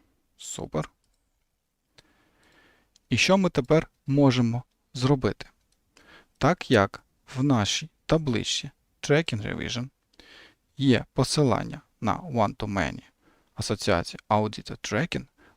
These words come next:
ми можемо по I D-шці нашої версії дізнатися, які класи були змінені. Давайте на це подивимося. Наприклад, під I D-шкою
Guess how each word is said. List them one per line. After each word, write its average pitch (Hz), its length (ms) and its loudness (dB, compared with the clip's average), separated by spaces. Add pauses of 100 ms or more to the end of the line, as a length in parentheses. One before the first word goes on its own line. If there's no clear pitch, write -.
(120)
ми 147 120 2
можемо 135 600 2 (160)
по 143 100 -4
I 120 340 2
D-шці 117 520 -2 (480)
нашої - 600 -2
версії 143 480 0 (140)
дізнатися, 120 800 -2 (280)
які - 240 -12
класи 107 540 0 (260)
були 98 300 -6 (460)
змінені. 139 560 -2 (760)
Давайте 131 340 2
на 110 100 0
це - 220 -2 (220)
подивимося. - 580 -6 (640)
Наприклад, 160 540 2 (340)
під 127 240 0 (300)
I 107 280 2
D-шкою 117 480 -2